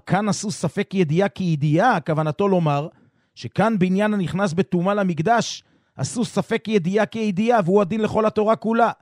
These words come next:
שבכל עבירה שצריך שידע שחטא, אין צריך שידע בוודאות, אלא אף ספק ידיעה נחשב כידיעה. אם כן, קשיא דרבי יוחנן דרבי יוחנן. דברי רבי יוחנן כאן נסתרים מדבריו לעיל,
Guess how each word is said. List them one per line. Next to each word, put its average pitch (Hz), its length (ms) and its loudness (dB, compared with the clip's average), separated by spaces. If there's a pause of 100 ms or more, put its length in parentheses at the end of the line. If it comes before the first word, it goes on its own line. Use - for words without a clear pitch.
(400)
שבכל 156 420 -2
עבירה 190 360 2
שצריך 190 360 -4
שידע 165 520 2
שחטא, 147 500 0 (880)
אין 240 160 4
צריך 214 320 -2
שידע 196 340 2
בוודאות, 180 640 2
אלא 180 220 0
אף - 200 0
ספק - 480 -2
ידיעה 190 360 2
נחשב 202 380 -2
כידיעה. 208 520 2 (560)
אם 143 220 -2
כן, 254 240 2 (100)
קשיא 202 400 -2
דרבי 165 320 -2
יוחנן 160 420 2
דרבי 170 280 -2
יוחנן. 220 360 0 (600)
דברי 117 240 -4
רבי 196 200 2
יוחנן 190 340 2
כאן 170 220 0
נסתרים 185 460 -4
מדבריו 180 420 0
לעיל, 226 300 2